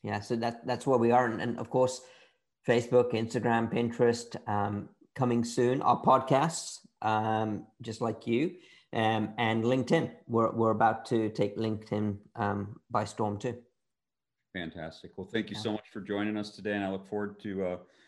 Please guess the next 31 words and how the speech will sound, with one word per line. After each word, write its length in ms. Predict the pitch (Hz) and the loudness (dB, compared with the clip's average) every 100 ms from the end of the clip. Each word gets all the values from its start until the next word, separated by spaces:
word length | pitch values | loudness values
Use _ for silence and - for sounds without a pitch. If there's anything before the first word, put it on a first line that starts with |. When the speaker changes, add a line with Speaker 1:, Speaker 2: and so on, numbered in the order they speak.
| _ _ _ | _ _ _
Speaker 2:
returning 380 | 110 - 120 107 | -10 -4 -2 -2
the 80 | 101 | -4
favor 360 | 113 107 104 | -2 -2 -2
on 100 | 98 | -4
your 120 | 98 98 | -4 -6
podcast 460 | 101 98 - 98 - | -4 -4 -4 -6 -6
sometime 380 | 101 98 104 104 | -8 -6 -8 -6
soon. 280 | 127 156 104 - 104 | -6 -6 -6 -10 -14
Speaker 1:
<laughs> 240 | _ - - | _ -4 0
Absolutely. 560 | 120 - 127 - 113 - - - | 0 0 -2 -2 -6 -10 -12 2
No, 160 | 131 | 4
thank 340 | 120 147 147 - | 4 2 2 2
you. 300 | 139 143 139 | 4 4 0
Um, 260 | 117 113 110 | -2 -2 -2
I 80 | 113 | -4
appreciate 520 | - 127 - 123 120 | 0 -2 2 2 2
what 160 | 117 113 | 0 0
you 80 | 104 | 0
do, 480 | 123 127 135 131 - | 2 4 2 -2 -6
um, 500 | 113 110 110 104 110 | -2 0 -2 -4 -10
for 300 | - - 107 | -4 -2 -2
the 100 | - | -2
industry, 680 | - 120 131 120 147 147 143 | -2 0 0 -2 0 0 0
what 160 | 107 82 | -4 -6
you 80 | 107 | -2
do 240 | 107 113 | -2 -2
for 240 | - 101 | 0 0
us. 340 | 101 151 - - - _ _ _ - | 2 -2 -8 -18 -20 _ _ _ -4
Um, 500 | 104 104 104 101 101 | 0 0 0 -4 -6
and, 340 | 110 101 101 | -4 -2 -2
uh, 240 | 104 104 | -2 -2